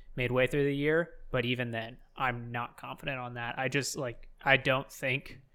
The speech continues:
even me as an avid concert goer, like, that's my thing. I love going to shows. I could not, if my favorite band was here tomorrow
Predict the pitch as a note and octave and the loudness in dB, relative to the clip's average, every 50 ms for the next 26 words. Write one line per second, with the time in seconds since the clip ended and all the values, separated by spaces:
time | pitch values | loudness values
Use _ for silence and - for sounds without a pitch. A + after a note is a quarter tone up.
0 | _ - - - - C#3+ D3 D#3 D3 C#3+ C#3+ D3+ C3+ A2+ - - - D3+ C3 B2 | _ -20 -12 -2 0 2 4 4 4 6 6 4 4 4 2 -2 0 0 0 0
1 | C3+ B2+ B2 - - - _ _ - D#3 C#3+ C#3 C3 B2+ B2 - - - - D3 | 0 -4 -8 -10 -16 -20 _ _ 2 6 6 6 6 6 2 -2 -2 -6 -4 -2
2 | C3 - - - - - - C3+ - - - - - C#3 B2+ - - D3+ C#3 C#3 | -2 -2 -4 -8 -10 -10 -8 -8 -8 -8 -8 -6 -4 -4 -4 -2 2 4 4 4
3 | - - D3 C3 A#2+ - - C3+ A#2 - - - - _ _ _ _ - C#3+ C3+ | 4 2 0 0 0 0 -4 -6 -8 -8 -10 -14 -18 _ _ _ _ -2 -2 -2
4 | B2 B2 B2 B2+ C3 B2+ B2 A#2+ - C3 B2 A#2 A#2 A#2+ B2+ - - - - - | -2 -2 -2 0 2 2 2 2 0 -2 -4 -4 -6 -8 -8 -6 -6 -6 -6 -6
5 | - - - - _ _ _ _ _ - C#3 C3 C3 B2+ B2+ B2 - - - - | -8 -10 -12 -14 _ _ _ _ _ 2 6 8 8 8 8 6 2 -4 -16 -20
6 | - - - - - - - - - - - - - D#3+ D#3 D3+ D3 C#3 C3+ C3 | -20 -20 -20 -18 -16 -16 -14 -14 -14 -14 -10 -2 2 4 4 6 6 4 4 4
7 | - C3+ B2+ - C#3 C3 C3 - C#3+ C3+ B2+ C3 B2 - C#3 B2 A#2+ A#2+ A#2+ A#2+ | 2 0 -2 2 2 2 2 4 2 2 2 2 0 0 -2 -2 -2 -2 -4 -6
8 | A#2 - - B2 A#2+ A#2+ A#2 A#2 A#2 A#2 A#2 A2+ A2+ A2+ A2+ A#2 | -8 -6 -4 -4 -4 -4 -4 -4 -2 -2 -2 -2 -2 -2 -4 -6